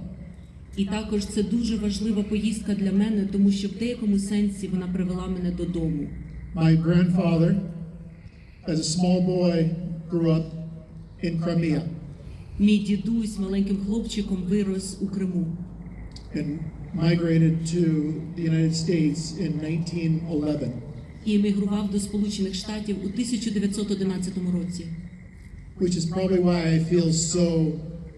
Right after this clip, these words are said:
Speaker 2: at home here in Ostroh and in the Ukraine.
Speaker 1: І, напевно, через те я відчуваю себе так удома тут, в Україні, і в Острозю,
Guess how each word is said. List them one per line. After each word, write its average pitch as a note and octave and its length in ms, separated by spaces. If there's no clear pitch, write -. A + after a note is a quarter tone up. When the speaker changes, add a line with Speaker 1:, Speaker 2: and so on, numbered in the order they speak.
Speaker 2:
at D#3 80
home D3 380
here D#3+ 300
in D3 60
Ostroh D#3 440
and D#3+ 140
in D3+ 120
the C#3+ 180
Ukraine. C#3 340
Speaker 1:
І, G3 60
напевно, G#3 440
через G3+ 260
те G#3+ 220
я G3+ 100
відчуваю G3 680
себе G3 300
так A3 140
удома G3 640
тут, G#3+ 200
в F#3+ 80
Україні, F3+ 560
і G3 400
в - 20
Острозю, F3 640